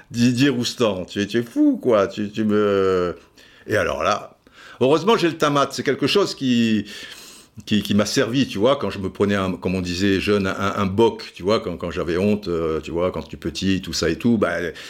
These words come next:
les gosses, ils, s'ils sont blancs, ils, ils rougissent. Mais quand tu as le tamat comme moi, tu rougis pas. Bon, bah là, euh, j'étais un peu gêné, quoi. Je, je, j'aurais, j'aurais rougi. Bon, j'ai compris bien plus tard pourquoi, bah, voilà, voilà, voilà. Et là, j'ai, j'ai bombé le torse devant Francis.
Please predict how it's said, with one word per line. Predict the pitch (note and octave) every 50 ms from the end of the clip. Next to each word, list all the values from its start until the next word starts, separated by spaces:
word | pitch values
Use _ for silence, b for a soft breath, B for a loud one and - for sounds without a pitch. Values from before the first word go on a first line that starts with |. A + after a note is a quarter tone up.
| B B B B
les | E2+ F2 D#2
gosses, | G2+ A#2 A2+ A2 -
ils, | F#2+ F2 E2+ E2+ E2 E2 D#2+ D#2+ D2
s'ils | D2+ - F2+ E2
sont | - F2
blancs, | E2 G2+ A#2 A#2 A2 G2
ils, | E2+ E2 E2 C#2+
ils | E2 E2+
rougissent. | D#2 G2 G2+ A#2+ C3+ A#2 - - - B B B B B -
Mais | D#2
quand | D2+ - F2+
tu | - F#2+
as |
le | F2
tamat | - - - F#2 F2+
comme | - - E2+ D#2
moi, | G2+ B2 B2
tu | B2+ G#2+
rougis | E2+ F#2 E2+ F2+
pas. | - - -
Bon, | - G2 F2+
bah | E2+ F#2+
là, | A2 B2+ C#3+ D3 D3 D3
euh, | B2 A2+ A2 G#2 G#2 G#2 G2+
j'étais | F2 D#2+ F#2+ - - G#2
un | F2+
peu | D#2 - F#2
gêné, | E2 A2 A2 A2 G#2+
quoi. | - - D2+ D2
Je, | D2 D#2+ D2+ D2 C#2+ D2
je, | D2+ D2 F2+ E2+ E2
j'aurais, | D#2 E2+ F2+ F2 A2+ C#3 D3+ D3 C#3+ C#3 B2+ A#2+ A2+ G2+
j'aurais | G#2+ G#2 G2 B2
rougi. | B2 A#2 B2 A2 G2 G2+ F2+
Bon, | D#2 E2 D#2
j'ai | D2+ D#2+ -
compris | - D#2+ - G2 F2+
bien | D#2+ D#2+ D2
plus | C#2+ - -
tard | - F2 E2+ F#2 F#2 -
pourquoi, | - - - - C#2+ E2 F2+ F2+ F2+ F2 D2 C#2+ C#2+
bah, | C#2 D#2
voilà, | F2+ G2+ F#2+ E2+ D#2 D2+ D#2+
voilà, | F2+ G2 G2
voilà. | D#2 C2+ E2 G#2+ - - B B B B B B B B B B B B B B B B - -
Et | - - - C#2+ C#2+ C#2+
là, | - G2+ F#2+
j'ai, | - - - -
j'ai | D2+
bombé | D2 D2 D#2 C#2+ E2
le | E2+
torse | C#2 D2 D2 - G#2+ F2
devant | E2 D#2+ D2
Francis. | - - - - - - - - -